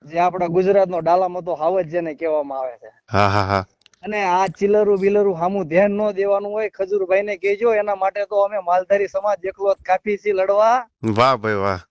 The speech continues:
Speaker 1: ડાલા મતો હાવજ ગાંડી ગીરમાં છે ખજૂરભાઈ.
Speaker 2: હા ભાઈ, છે ને?
Speaker 1: વાત થાય એમની જોડે?
Speaker 2: વાત થાય, અડી તને પાંચ દસ મિનિટમાં વાત કરાવું.
Speaker 1: અહં.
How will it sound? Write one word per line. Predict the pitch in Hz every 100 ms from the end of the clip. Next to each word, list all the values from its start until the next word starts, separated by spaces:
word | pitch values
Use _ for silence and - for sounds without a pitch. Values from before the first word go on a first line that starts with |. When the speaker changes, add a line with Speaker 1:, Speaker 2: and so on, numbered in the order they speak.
| _ 147
Speaker 1:
ડાલા | 165 208 202
મતો | 208 196 196
હાવજ | 170 196 208 170 147 - -
ગાંડી | 170 202 190
ગીરમાં | 180 202 202 185
છે | 180 170
ખજૂરભાઈ. | 165 180 185 175 165 156 _ _ _ _
Speaker 2:
હા | 107 113 135
ભાઈ, | 131 123
છે | 143
ને? | 170 202 202 _ _ _ _ _ _ 123
Speaker 1:
વાત | 131 _
થાય | 143 165 180
એમની | 180 170
જોડે? | 165 175 214 _ _ _ _ _ - - - - -
Speaker 2:
વાત | 117 123 135 _ -
થાય, | 143 196
અડી | 170 147 147 143 139 135
તને | 135 131
પાંચ | 135 139
દસ | 135 139
મિનિટમાં | 147 139 143
વાત | 147 147
કરાવું. | - 208 117 107 _ _ _ _ _ _ _ -
Speaker 1:
અહં. | 143 135 147 151